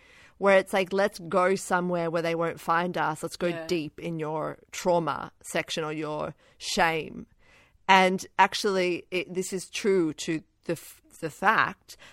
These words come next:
Speaker 1: that the brain does store emotional memories differently from unemotional ones, and also traumatic memories are stored differently than non-traumatic m-, memories. So, as follows, is that the, the traumatic memories are actually stored in two different parts of the brain.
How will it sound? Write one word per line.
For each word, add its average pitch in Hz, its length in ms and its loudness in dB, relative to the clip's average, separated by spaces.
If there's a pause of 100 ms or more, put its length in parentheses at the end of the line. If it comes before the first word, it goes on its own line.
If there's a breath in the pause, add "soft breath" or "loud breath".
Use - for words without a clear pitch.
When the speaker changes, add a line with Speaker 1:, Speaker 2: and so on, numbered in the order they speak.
Speaker 1:
that 170 180 0
the 175 120 -2
brain 170 400 0
does 160 240 0
store 160 380 -4
emotional 160 500 -2
memories 156 500 -6
differently 160 440 -6
from 143 200 -8
unemotional 156 720 -2
ones, 143 340 -6
and 156 160 -8
also 151 400 -2
traumatic 160 720 0
memories 147 440 -4
are 156 80 -8
stored 143 380 -8
differently 143 560 -8 (320 loud breath)
than 160 180 0
non-traumatic 156 840 -6 (200)
m-, - 120 -16
memories. 170 640 -2 (340 loud breath)
So, 170 480 2 (1200)
as 160 240 2
follows, 156 680 4
is 165 180 -4
that 156 300 4
the, 156 220 0
the 160 360 0
traumatic 170 560 0
memories 156 400 -2
are 131 180 -2
actually 175 240 -4
stored 160 320 -4
in 156 140 -4
two 160 200 -4
different 170 300 -6
parts 156 220 -2
of - 40 -20
the 143 80 -12
brain. 151 340 -6